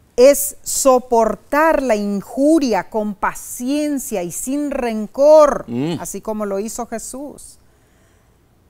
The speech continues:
Speaker 1: te invitamos a enumerar los cambios que tú debes hacer en tu vida.
Speaker 2: Mm.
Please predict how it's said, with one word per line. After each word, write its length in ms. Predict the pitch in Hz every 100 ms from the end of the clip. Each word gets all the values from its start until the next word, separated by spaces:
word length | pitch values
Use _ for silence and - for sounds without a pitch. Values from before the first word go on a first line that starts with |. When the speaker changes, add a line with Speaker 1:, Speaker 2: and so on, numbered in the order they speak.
| _
Speaker 1:
te 80 | 240
invitamos 680 | 240 220 - 240 254 269 226
a 120 | 202
enumerar 760 | 208 214 208 190 196 240 262
los 300 | 233 185 -
cambios 540 | - 233 254 240 226 -
que 140 | 196
tú 220 | - 339
debes 340 | 381 208 170 170
hacer 280 | 147 185 175
en 120 | 175
tu 140 | 175
vida. 380 | 160 156 165 - -
Speaker 2:
Mm. 180 | 127